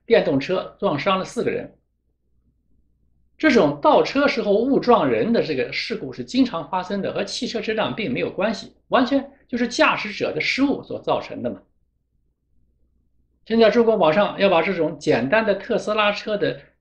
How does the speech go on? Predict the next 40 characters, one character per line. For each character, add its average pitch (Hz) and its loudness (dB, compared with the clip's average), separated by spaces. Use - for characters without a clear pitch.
这 185 -4
个 156 0
操 240 2
作 233 2
失 - -4
误 202 -2
的 135 0
交 240 2
通 247 2
事 240 -4
故 185 -2
和 180 -4
特 220 -6
斯 - -6
拉 214 0
车 214 -8
的 190 -8
质 226 -4
量 247 0
挂 120 -2
钩， 120 -6
就 320 2
是 240 2
要 220 8
故 247 -4
意 175 -6
抹 123 -4
黑 156 -2
特 147 -6
斯 120 -6
拉。 123 -8
还 220 2
有 226 8
昨 220 4
天 240 4
的 220 0
一 202 -2
条 185 0
新 202 -6
闻， 151 -2